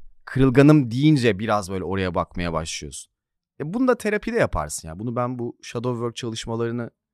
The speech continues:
bilmiyorum, çok var internette. Ya internette şöyle bir şey çok bu popüler oldu ve genel olarak hep aynı yerden anlatıyorlar. Hani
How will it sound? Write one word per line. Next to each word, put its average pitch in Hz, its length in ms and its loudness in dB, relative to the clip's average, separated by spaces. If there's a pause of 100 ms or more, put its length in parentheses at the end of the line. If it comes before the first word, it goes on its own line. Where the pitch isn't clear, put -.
(100)
bilmiyorum, 165 280 0
çok 151 220 -6
var 110 100 0
internette. 80 440 -8
Ya 95 80 -2
internette 151 400 0
şöyle 160 320 2
bir - 280 -4
şey 139 300 -2 (180)
çok 139 180 -2
bu 113 280 0
popüler 123 400 2
oldu 101 280 -2
ve 143 280 -2
genel 120 200 -2
olarak 104 300 -2 (100)
hep - 180 -6
aynı 120 320 4
yerden 104 320 0
anlatıyorlar. 82 440 -6
Hani 90 180 -6